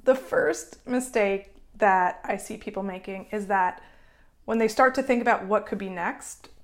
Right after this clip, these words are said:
they start with job descriptions of,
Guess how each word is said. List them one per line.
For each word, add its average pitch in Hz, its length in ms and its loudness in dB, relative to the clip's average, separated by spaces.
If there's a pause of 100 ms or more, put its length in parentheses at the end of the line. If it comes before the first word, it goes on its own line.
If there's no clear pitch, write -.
(100)
they 208 140 2
start 226 600 0
with 202 480 -6 (380)
job 208 600 2
descriptions 247 880 -4 (100)
of, 196 560 0